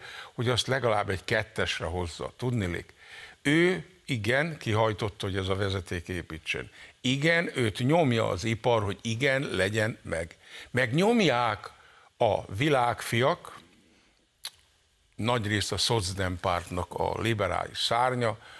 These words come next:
hogy levele, ne építsék meg, borzalmas, Iván, Novocsó,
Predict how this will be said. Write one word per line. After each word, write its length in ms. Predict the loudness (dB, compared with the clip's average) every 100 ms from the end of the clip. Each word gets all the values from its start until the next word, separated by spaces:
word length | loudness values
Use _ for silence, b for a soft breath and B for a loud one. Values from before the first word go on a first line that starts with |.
| B B
hogy 220 | -6 -4
levele, 800 | 2 2 4 4 4 2 0 -6 _ _
ne 200 | -2 2
építsék 760 | 2 2 0 -2 0 0 -2
meg, 260 | -2 -4 -4
borzalmas, 1000 | 2 4 4 4 4 2 2 -2 -4 -6
Iván, 640 | -2 2 2 2 -2 -4 -12 b b
Novocsó, 720 | 0 2 4 2 0 -4 -6